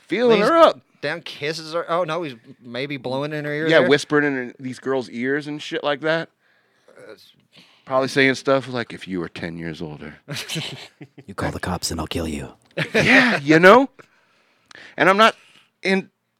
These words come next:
Speaker 1: like, seriously, there is so much footage of this guy creeping out on a girl, little
Speaker 2: Uh,
Speaker 1: young girl.
Speaker 2: hand on her shoulder, pulling her towards him.
Speaker 1: Tw-, always
Speaker 2: Pu-, I
Speaker 1: touching,
Speaker 2: get, I
Speaker 1: loving to touch the hair.
Speaker 2: pu-, keeps pulling it back that way. You can look at the nape of the neck, you
Speaker 1: Mm-hmm.
Speaker 2: know, a known erogenous zone.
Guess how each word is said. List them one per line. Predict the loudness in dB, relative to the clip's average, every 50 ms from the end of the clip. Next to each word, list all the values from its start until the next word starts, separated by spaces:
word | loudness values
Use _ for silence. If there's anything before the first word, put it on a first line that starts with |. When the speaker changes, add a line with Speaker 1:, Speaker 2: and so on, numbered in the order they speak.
| _
Speaker 1:
like, | -2 -2 -2 -2
seriously, | -4 -6 -4 -2 0 2 2 0 0 -2 -4 -4
there | 0 0 0 0
is | 0 -2
so | -6 -4 0 2 4 4
much | 4 2 -2 -2 -6
footage | -10 _ 2 4 4 4 2 -2 -4
of | -4 -4
this | -4 -4 -2
guy | 2 4 6 6 6
creeping | 4 -2 -4 0 0 0 0 0 0 2
out | 2 2 2 2
on | 0 -2 -4
a | -6
girl, | -8 -4 -2 0 2 2 0 0
little | 0 -2 -2 -2
Speaker 2:
Uh, | -2 -2
Speaker 1:
young | -2 -2 -2 -2
girl. | -2 0 2 2 2 2
Speaker 2:
hand | 0 -2 -4 -4 -2 -2
on | -2 -2
her | -2 -4
shoulder, | -4 -4 -4 -4 -4 -4
pulling | -8 -8 -8 -6 -4 -2 -2 -2 -4
her | -4 -6
towards | -6 -8 -6 -6 -6 -6 -8 -8
him. | -8
Speaker 1:
Tw-, | -8 -10 -8 -8 -8
always | -4 -4 -2 -2 -4 -4
Speaker 2:
Pu-, | -6
I | -6
Speaker 1:
touching, | -6 -4 -2 -2 -4 -4 -6
Speaker 2:
get, | -10 -18 -20 -14 -10 -8
I | -6
Speaker 1:
loving | -2 2 2 2 2 2 -2 -4
to | -6
touch | -4 -2 -2 -2 -2 -2 -4
the | -2 -2
hair. | 0 0 -2 -2 -4 -6 -10
Speaker 2:
pu-, | -10 -8 -8
keeps | -8 -8 -10 -12 -12 -14
pulling | -16 -12 -8 -6 -6 -6
it | -4
back | -4 -6 -6 -6
that | -8 -8
way. | -8 -10
You | -12 -12
can | -12 -10
look | -10 -8 -8
at | -10 -10
the | -10
nape | -8 -6 -6 -6 -6 -8
of | -10
the | -10
neck, | -8 -6 -8 -8 -8 _ -18 -20 -20 _
you | -12 -10
Speaker 1:
Mm-hmm. | -6 -4
Speaker 2:
know, | -2 -2 -2 -2 -2
a | -4
known | -6 -4 -2 0 0 0 -2
erogenous | -2 0 2 4 4 4 2 -2 -6 -6 -8
zone. | -8 -8 -10 -10 -12 -14 -18